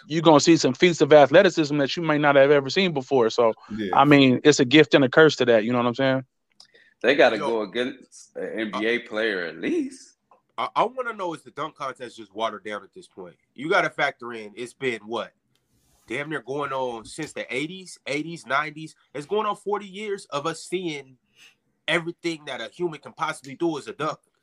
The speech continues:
Speaker 4: You know, it's like dudes aren't getting more and more athletic. The, the rim isn't lowering. Is, is it starting to get watered down? Are we tired of seeing windmills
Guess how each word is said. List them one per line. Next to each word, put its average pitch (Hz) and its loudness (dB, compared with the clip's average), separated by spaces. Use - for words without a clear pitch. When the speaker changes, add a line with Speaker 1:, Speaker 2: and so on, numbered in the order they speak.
Speaker 4:
You 143 -10
know, 147 -6
it's 156 -12
like 143 -6
dudes 180 -2
aren't 156 -4
getting 170 -4
more 143 -6
and 139 -10
more 139 -4
athletic. 139 -10
The, 101 -18
the 90 -18
rim 165 -2
isn't 135 -10
lowering. 131 -4
Is, 156 -4
is 139 -10
it 170 -8
starting 175 -4
to - -16
get 185 -4
watered 185 -2
down? 233 -10
Are - -4
we 220 -8
tired 170 -4
of 175 -14
seeing 175 -12
windmills 180 -12